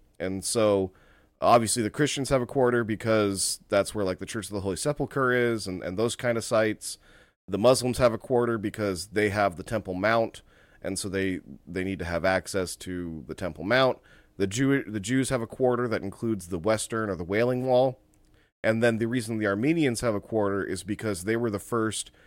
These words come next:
Christian nation, and so they were the first, like, na-, national group of Christians to show up and to lay claim to a bunch of different things in Jerusalem. And so my guess is that,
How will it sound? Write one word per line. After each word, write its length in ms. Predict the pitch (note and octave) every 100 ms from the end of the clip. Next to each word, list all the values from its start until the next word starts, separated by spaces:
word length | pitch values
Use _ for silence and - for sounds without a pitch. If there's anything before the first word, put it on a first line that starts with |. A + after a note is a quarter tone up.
| _
Christian 520 | - C3+ A2+ A2+ G2+ F#2+
nation, 560 | F#2+ A2 D3+ D#3+ F3 - _ _ _
and 220 | - G2+
so 140 | - G#2+
they 180 | F#2+ B2+
were 160 | B2+
the 80 | A2+
first, 540 | - B2+ A#2 G#2+ - -
like, 380 | G#2+ F#2+ F2 - _
na-, 360 | F#2 G#2+ A#2 C3 - A1+ A1 - -
national 560 | A2 B2 D3 D3 C3
group 240 | G#2+ A2 G2
of 100 | F#2
Christians 540 | A#2+ G2+ - G2+ F#2+
to 100 | -
show 360 | F#2+ - G#2 G2
up 260 | F#2+ F#2 - - _ -
and 200 | G#2 G2+
to 80 |
lay 200 | G2+ G2
claim 360 | F#2+ A2 G2 F#2+
to 120 | G2+
a 40 | G2
bunch 220 | F#2+ F2
of 60 | F2
different 320 | F#2 F2+ -
things 380 | F#2+ F2+ F2 -
in 240 | F2 F#2
Jerusalem. 720 | E2+ E2+ F2+ - E2 B1+ A#1 _ _ _ _ _ _
And 180 | - A2+
so 420 | - B2+ A#2 A2 - _ _ -
my 240 | B2 B2+
guess 400 | F#2+ C#3 D#3+ -
is 260 | - A#2+ A2
that, 360 | A2 G#2+ F#2